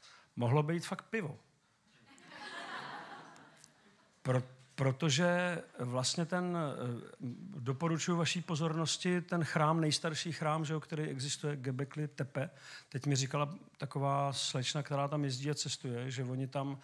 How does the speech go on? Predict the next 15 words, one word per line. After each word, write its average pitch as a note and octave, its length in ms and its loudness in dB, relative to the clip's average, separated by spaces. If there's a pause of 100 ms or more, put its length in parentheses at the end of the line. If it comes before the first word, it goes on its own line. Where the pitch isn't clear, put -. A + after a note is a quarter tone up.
(160)
je C#3 80 0
to D#3+ 100 4
na D#3+ 80 6
hranici D#3+ 380 2
Sýrie D3+ 520 2
a - 60 -2
Turecka. C#3+ 520 0 (1080)
Tam E3 160 6
vlastně E3 260 6
někde, D#3+ 260 6
kde D3+ 160 4
začalo D3+ 280 4
to D3 120 2
zemědělství C#3+ 840 4
a C3 440 0